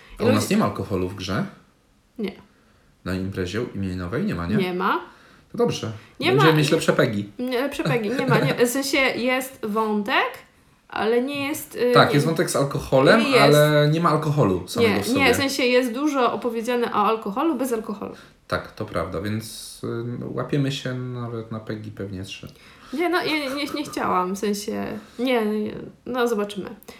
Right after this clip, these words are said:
Speaker 2: No.
Speaker 1: E, w każdym bądź razie, y, że u nas w kulturze jest to takie wliczone, nie, że ludzie odchorowują kaca, wiesz, ten jeden
Speaker 2: Mhm.
Speaker 1: dzień, że tak powoli, że tu jajeczniczka, że coś tam, że metody, że masz reklamy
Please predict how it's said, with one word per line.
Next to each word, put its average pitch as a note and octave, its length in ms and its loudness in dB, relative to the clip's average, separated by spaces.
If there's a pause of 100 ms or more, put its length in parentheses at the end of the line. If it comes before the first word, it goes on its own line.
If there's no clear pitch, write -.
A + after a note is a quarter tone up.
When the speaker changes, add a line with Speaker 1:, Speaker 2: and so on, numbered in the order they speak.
Speaker 2:
No. G2+ 160 -6
Speaker 1:
E, A3 180 4
w A3+ 40 -10
każdym C4 320 -2
bądź B3 160 -2
razie, A#3+ 760 0
y, G3+ 580 -2 (180)
że G#3+ 180 0
u B3 40 2
nas C4 280 -2
w - 80 -20
kulturze A#3 440 -2
jest G#3+ 360 -2 (320)
to G#3+ 100 -6
takie G#3+ 280 -6
wliczone, G#3 520 0
nie, F#3+ 200 0
że G3+ 200 -2 (420)
ludzie G3 380 0
odchorowują G3+ 540 0
kaca, A3+ 960 0
wiesz, G3 140 -2
ten G3+ 180 0
jeden F#3+ 220 0
Speaker 2:
Mhm. G3 220 4
Speaker 1:
dzień, G#3+ 120 2
że G3 80 -2
tak G3 140 -6
powoli, A#3 580 4
że G#3+ 100 -2
tu G#3 120 -4
jajeczniczka, G#3+ 840 -2
że G3 160 -4
coś B3 400 -2
tam, A3 340 -2
że G3+ 120 -2
metody, G#3 760 0
że G3+ 140 -4
masz F#3+ 440 -6
reklamy A3 800 -4